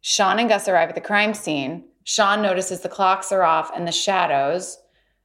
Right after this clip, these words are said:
with the pictures. And this is the scene I, you said to remember to, um, you wanted me to remind you about something in this scene. Someone has tampered with the crime scene. Sean remembers seven photos, but there's one missing. Some old guy walks in.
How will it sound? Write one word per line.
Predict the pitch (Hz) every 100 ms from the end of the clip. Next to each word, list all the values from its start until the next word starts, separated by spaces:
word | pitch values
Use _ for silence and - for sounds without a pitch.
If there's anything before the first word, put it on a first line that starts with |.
| _
with | 175 180
the | -
pictures. | 196 185 - 147 147 165 -
And | 175 175
this | 175 196
is | 185
the | 185
scene | - 180 180 175
I, | 170
you | 165 180
said | 175 202 160 -
to | 185
remember | 160 175 170 170 165 160
to, | 160 151 -
um, | 160 151 147 131 - _ -
you | 170
wanted | 170 165
me |
to | 160
remind | 160 156 151
you | 151 131 123 -
about | 151 120
something | 147 143 143
in |
this | 139 139
scene. | 151 123 - - -
Someone | - 208
has | 202 202
tampered | 262 277 269
with | 254
the | 226
crime | 220 190 180
scene. | 180 180 175 160 - _ _
Sean | - 240 214
remembers | 214 202 196 190
seven | - 320 285 277
photos, | - 185 170 170 165
but | -
there's | - 151
one | 156 196 214 208
missing. | 226 - - - - _ _ _ _ _ _
Some | - 240 -
old | 262 285 233
guy | 208 185
walks | 185 185 185 262
in. | 247 165 175